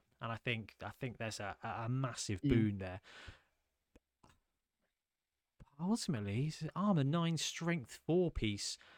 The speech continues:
Speaker 1: that, generally speaking, on a two plus is gonna punch anyone you want.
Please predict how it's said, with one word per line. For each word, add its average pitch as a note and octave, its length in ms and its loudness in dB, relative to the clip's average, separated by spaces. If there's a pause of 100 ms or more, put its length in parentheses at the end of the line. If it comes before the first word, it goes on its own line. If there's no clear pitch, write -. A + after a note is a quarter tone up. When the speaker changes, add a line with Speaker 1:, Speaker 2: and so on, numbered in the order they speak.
(380)
Speaker 1:
that, C3+ 180 4 (160)
generally G#3+ 380 4
speaking, F#3 380 4
on A2 100 0
a A#2 60 -4
two E3+ 220 4
plus C#3 280 4
is A2+ 80 0
gonna B2+ 140 4
punch C#3 320 2
anyone C#3 320 6
you G#2+ 120 6
want. G#2 260 4